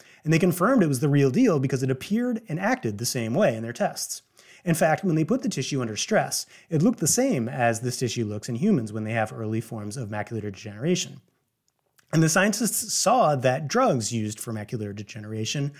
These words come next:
were able to counter these effects in their three D printed tissue. The team at the Institute, which is part of the National Institute of Health, is now looking to add more cell types to the three D printing approach.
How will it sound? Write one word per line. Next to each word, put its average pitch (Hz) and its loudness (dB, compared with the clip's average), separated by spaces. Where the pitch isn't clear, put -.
were 185 6
able 214 6
to 220 2
counter 247 2
these 117 0
effects 110 -8
in 127 -4
their 117 -2
three 110 -8
D 107 -8
printed 117 -10
tissue. 139 -2
The - 2
team 254 8
at 226 2
the 160 2
Institute, 151 -2
which 143 0
is 123 4
part 131 4
of 110 -2
the 110 -2
National 110 -4
Institute 107 -8
of 95 -12
Health, 160 0
is 170 2
now 226 4
looking 220 4
to 196 0
add 113 0
more 127 0
cell 147 2
types 131 -6
to 120 -2
the 110 -2
three 131 0
D 117 0
printing 104 -8
approach. 131 -2